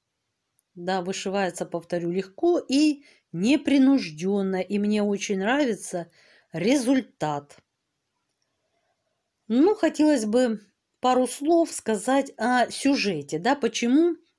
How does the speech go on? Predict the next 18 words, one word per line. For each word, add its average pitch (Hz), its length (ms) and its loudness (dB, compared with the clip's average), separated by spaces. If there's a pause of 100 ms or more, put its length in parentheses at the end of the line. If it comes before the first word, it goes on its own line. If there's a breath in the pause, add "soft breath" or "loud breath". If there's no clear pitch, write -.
овечки 240 520 0
зимой. 160 560 -2 (460 soft breath)
Дело 226 260 2
в 226 60 -6
том, 254 180 0
что, 233 440 -2 (1120)
ну, 240 160 0
буквально 208 500 -2
недавно 190 840 -4 (560 soft breath)
я 202 520 0
смотрела 196 640 -2
сериал, 226 680 -2 (120)
и 240 140 -2
новый, 214 540 2
и 202 40 0
старый 269 560 0
пересматривала 208 920 -2
дважды, 208 580 -2